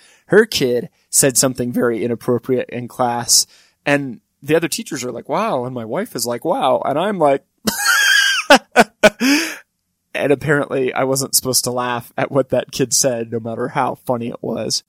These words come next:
The other things I've said that maybe aren't boundary violations, but more like just lacking in common sense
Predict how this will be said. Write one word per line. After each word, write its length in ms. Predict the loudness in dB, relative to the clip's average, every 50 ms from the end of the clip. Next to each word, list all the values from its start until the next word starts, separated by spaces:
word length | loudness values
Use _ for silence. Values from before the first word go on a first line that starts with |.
| _ _ _
The 120 | 2 2
other 120 | 4 4 2
things 260 | 0 -2 0 2 0
I've 140 | 2 4 4
said 260 | 2 2 0 0 -2
that 200 | -4 -4 -4 -6
maybe 320 | -4 -2 0 2 2 4
aren't 280 | 4 2 2 -2 _ _
boundary 380 | -6 -4 -4 -4 -2 -2 0
violations, 760 | 2 2 2 2 0 0 0 0 0 -2 -2 -4 -6 -8 -6
but 220 | -2 -2 -2 -2 -4
more 460 | -4 -2 0 0 2 2 0 0 -2 -4
like 260 | -6 -6 -6 -6 -8
just 280 | -6 -4 -4 -4 -6 -8 _ _ _ _ _ _ _ _ _
lacking 560 | -4 -2 0 0 -2 -2 -6 -8 -8 -8 -8
in 360 | -8 -8 -8 -8 -6 -8 -10
common 460 | -12 -6 -2 0 0 0 0 -2 -2 0
sense 640 | 0 2 2 2 2 0 2 2 2 2 2